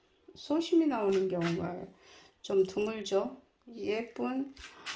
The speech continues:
서반 사피에다가 소심까지 갖춰진, 아, 사피 종자목으로 들여놓으시면 아주 좋을 것 같으네요.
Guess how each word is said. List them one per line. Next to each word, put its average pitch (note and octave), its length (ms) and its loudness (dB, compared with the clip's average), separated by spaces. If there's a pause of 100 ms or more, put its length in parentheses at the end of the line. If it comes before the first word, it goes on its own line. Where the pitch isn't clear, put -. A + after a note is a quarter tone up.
서반 C#4+ 420 2
사피에다가 G3+ 760 0
소심까지 A#3+ 840 -2
갖춰진, F#3 880 -4 (200)
아, D#3+ 420 -8
사피 A3 640 -8 (760)
종자목으로 F3 800 0
들여놓으시면 F3 680 -2
아주 D#3 260 -6
좋을 D3+ 280 -6
것 - 120 -10
같으네요. G3+ 760 -6